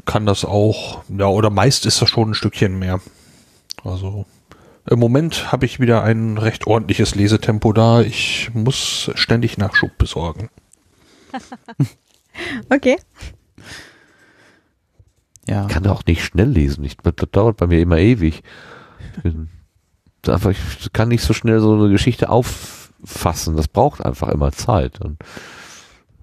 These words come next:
Speaker 4: so, so runterlesen geht, geht nicht gut. Aber Sebastian hat, äh, hat Luft geholt. Jetzt habe ich ihn tot geredet.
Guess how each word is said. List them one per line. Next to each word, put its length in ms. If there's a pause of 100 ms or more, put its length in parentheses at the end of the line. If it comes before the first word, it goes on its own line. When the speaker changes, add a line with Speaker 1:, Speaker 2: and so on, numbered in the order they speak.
(140)
Speaker 4:
so, 240
so 160
runterlesen 800
geht, 200 (240)
geht 220
nicht 140
gut. 260 (440)
Aber 160
Sebastian 480
hat, 280
äh, 320 (300)
hat 220
Luft 480
geholt. 320
Jetzt 160
habe 120
ich 140
ihn 160
tot 240
geredet. 360